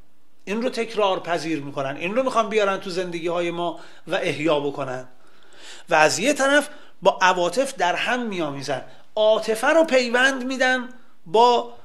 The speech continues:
اون واقعیتی که پدید آمده. عقلانیت به انسان عمق می‌ده،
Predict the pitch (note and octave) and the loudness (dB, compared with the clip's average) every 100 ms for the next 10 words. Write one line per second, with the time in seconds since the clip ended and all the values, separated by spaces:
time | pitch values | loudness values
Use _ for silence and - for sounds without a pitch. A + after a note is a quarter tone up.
0 | - - - - A#3+ B3 G3 F#3+ F#3 D3+ | -16 -16 -12 -8 2 4 6 6 6 4
1 | E3+ D#3+ G3 A#3+ A#3+ A3+ A3+ F#3 D#3 D#3 | 0 2 4 4 2 -4 -4 -2 -2 -4
2 | - D#3 D3 C#3+ D3+ - - - - - | -2 -2 0 2 2 0 -6 -16 -16 -16
3 | - - - - - - - - - - | -14 -12 -12 -14 -16 -16 -16 -16 -16 -16
4 | - - - - - - - - - - | -16 -16 -16 -16 -16 -16 -16 -16 -16 -16
5 | - A#3 C4+ B3+ C4 C4 B3+ C4 B3+ A3 | 0 4 4 4 6 6 6 4 0 4
6 | D4 D4 D4 A3 A#3 A3+ - C4+ C4 - | 4 4 2 0 0 0 0 0 -2 2
7 | A#3 C4 B3 G#3 C#3+ C3 A#2 A2 | 6 6 4 -4 -6 -8 -10 -14